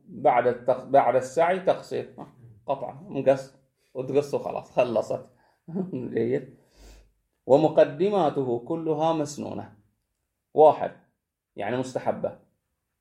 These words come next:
استلام الحجر عند الخروج إليه، عند الخروج إلى السعي، يعني خلصت من الطواف،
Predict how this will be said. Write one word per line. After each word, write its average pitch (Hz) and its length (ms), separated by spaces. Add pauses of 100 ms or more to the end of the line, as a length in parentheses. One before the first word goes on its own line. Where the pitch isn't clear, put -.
(760)
استلام 170 560
الحجر 127 560 (720)
عند 156 260
الخروج 143 680 (880)
إليه، 123 480 (420)
عند 123 140
الخروج 139 320
إلى 110 180
السعي، 92 440 (720)
يعني 95 200
خلصت 139 400
من 135 80
الطواف، 147 500